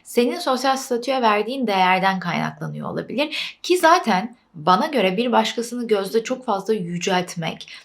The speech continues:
yani yüceltme kavramının kendisi kişinin, e, kendinde olan değersizlikleri ve yetersizlikleri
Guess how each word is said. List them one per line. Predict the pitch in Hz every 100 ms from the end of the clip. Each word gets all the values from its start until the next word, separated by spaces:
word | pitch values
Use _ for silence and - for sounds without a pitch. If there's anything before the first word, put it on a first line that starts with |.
| -
yani | 180 180 185
yüceltme | 202 214 202 202 359
kavramının | 302 269 240 240 240 226 190 190
kendisi | - 175 202 226 262 - 254 320 - - -
kişinin, | - 277 311 302 330 349 -
e, | 233 233 233 226
kendinde | 220 220 226 254 277 285
olan | - 220 208 277 - _
değersizlikleri | - 190 202 233 220 - - 226 233
ve |
yetersizlikleri | 208 202 208 202 202 202 190 214 226 240 277